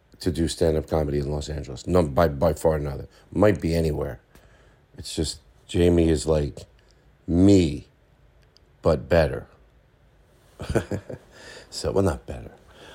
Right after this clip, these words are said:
Um, but Typewriter Dynasty, or Dynasty Typewriter. And, uh, it's an amazing show. I don't wanna start listing everybody 'cause I'll forget some people, but,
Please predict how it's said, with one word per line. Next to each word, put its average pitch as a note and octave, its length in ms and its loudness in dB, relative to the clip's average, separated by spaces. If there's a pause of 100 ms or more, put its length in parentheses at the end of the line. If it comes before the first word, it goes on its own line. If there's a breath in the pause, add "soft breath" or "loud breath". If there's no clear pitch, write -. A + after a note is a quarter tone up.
(160 loud breath)
Um, F2+ 500 2 (180)
but - 100 -12
Typewriter A2+ 420 4
Dynasty, G2 640 -2 (560)
or C#2+ 100 -10
Dynasty D2+ 420 -2
Typewriter. D2+ 600 -2 (380 loud breath)
And, F2 260 2
uh, E2+ 160 2
it's - 320 -2
an F#2 100 4
amazing G2+ 600 6
show. E2+ 280 0
I E2+ 100 2
don't G#2 140 6
wanna G2+ 120 6
start F2+ 220 2
listing F#2+ 360 2
everybody F#2 360 0
'cause E2+ 160 -2
I'll D#2+ 80 2
forget F2 340 -2
some F2+ 180 -2
people, F2+ 280 -2
but, D#2 400 -4